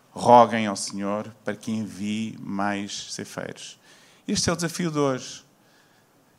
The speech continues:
Que o Senhor fale com a nossa vida, fale,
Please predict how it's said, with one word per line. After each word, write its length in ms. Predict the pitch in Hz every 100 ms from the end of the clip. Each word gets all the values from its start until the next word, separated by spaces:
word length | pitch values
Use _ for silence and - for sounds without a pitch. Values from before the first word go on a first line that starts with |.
| _ _
Que 60 | 117
o 40 |
Senhor 480 | - 127 127 123 117 - - -
fale 280 | - 120 120
com 140 | 117
a 40 | 110
nossa 340 | 107 104 98
vida, 320 | 95 101 95
fale, 380 | - 98 98